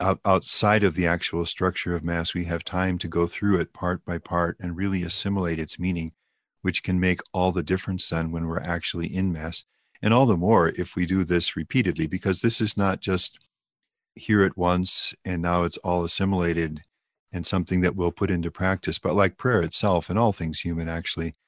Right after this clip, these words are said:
we learn it, we absorb it, probably return to refresh it from time to time,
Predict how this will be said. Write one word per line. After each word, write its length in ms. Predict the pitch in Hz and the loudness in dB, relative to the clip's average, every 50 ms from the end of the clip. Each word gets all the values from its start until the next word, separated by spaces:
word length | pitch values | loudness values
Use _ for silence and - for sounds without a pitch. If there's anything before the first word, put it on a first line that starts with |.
| _ _ _ _ _ _ _ - | _ _ _ _ _ _ _ -6
we 140 | 98 92 87 | -4 -2 0
learn 260 | 87 90 95 101 104 | 2 4 4 6 6
it, 160 | 113 113 101 78 | 6 4 4 2
we 160 | - 92 87 87 | -2 0 0 0
absorb 420 | 85 85 - 92 90 92 95 95 | 0 0 0 0 2 2 4 4
it, 160 | 107 104 - | 4 2 2
probably 420 | - 92 87 90 92 85 85 87 82 | 0 -2 -2 0 -2 -2 -2 -4 -4
return 460 | 78 85 80 - - 90 92 95 95 | -4 -6 -6 -4 -2 0 0 0 0
to 120 | - - | -4 -6
refresh 500 | 85 82 82 - - 90 95 101 - - | -8 -8 -8 -6 -4 -4 -2 -2 -4 -6
it 80 | 98 - | -8 -10
from 180 | - - 92 | -8 -10 -10
time 300 | 90 - - 90 90 90 | -8 -6 -4 -2 -2 -4
to 80 | - - | -4 -8
time, 360 | - - 87 87 87 87 90 | -4 -2 0 0 0 -2 -4